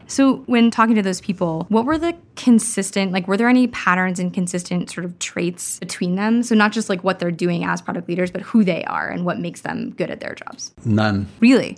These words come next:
Speaker 2: For me, it's quite refreshing 'cause I, th-
Speaker 1: Mm-hmm.
Speaker 2: I was in the same mindset as you. I was
Speaker 1: Right.
Speaker 2: hoping that there was a set of characteristics that, and we do list them in the book, like, these are the things we see regularly. Like, these are the,
Speaker 1: Mm-hmm.
Speaker 2: the buckets of things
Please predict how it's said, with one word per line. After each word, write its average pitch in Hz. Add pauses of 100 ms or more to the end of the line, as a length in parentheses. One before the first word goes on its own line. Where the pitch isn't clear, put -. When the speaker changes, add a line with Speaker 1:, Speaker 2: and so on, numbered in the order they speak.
Speaker 2:
For -
me, 156
it's 196
quite -
refreshing 98
'cause 113
I, 117
th- 104
Speaker 1:
Mm-hmm. 101
Speaker 2:
I 131
was 147
in 123
the 104
same 104
mindset 98
as 92
you. 95
I 92
was 98
Speaker 1:
Right. 110
Speaker 2:
hoping 123
that 101
there 117
was 143
a 110
set 113
of 101
characteristics 101
that, 98
and 147
we 151
do 160
list 123
them 110
in 104
the 101
book, 110
like, 104
these 165
are -
the 139
things 117
we 101
see 95 (120)
regularly. 95
Like, 104
these 127
are 117
the, 101
Speaker 1:
Mm-hmm. -
Speaker 2:
the 113
buckets -
of 98
things 95